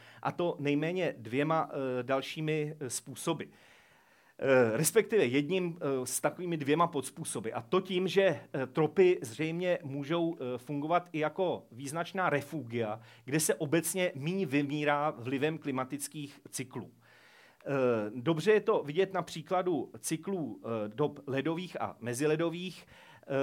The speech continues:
tam i, eh, vlastně ty paleoekologické údaje kvartérní ukazují, že v horách byla, eh, refugia pro mnoho druhů. A když se nad tím zamyslíme, tak je to vlastně logické a může to mít dokonce dva různé důvody.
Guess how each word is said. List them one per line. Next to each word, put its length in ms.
tam 220
i, 260
eh, 180
vlastně 440
ty 80
paleoekologické 1000
údaje 440
kvartérní 600
ukazují, 440
že 120
v 60
horách 500
byla, 320
eh, 260
refugia 500
pro 180
mnoho 280
druhů. 380
A 80
když 140
se 120
nad 100
tím 200
zamyslíme, 520
tak 320
je 140
to 120
vlastně 280
logické 420
a 60
může 220
to 100
mít 100
dokonce 300
dva 200
různé 380
důvody. 360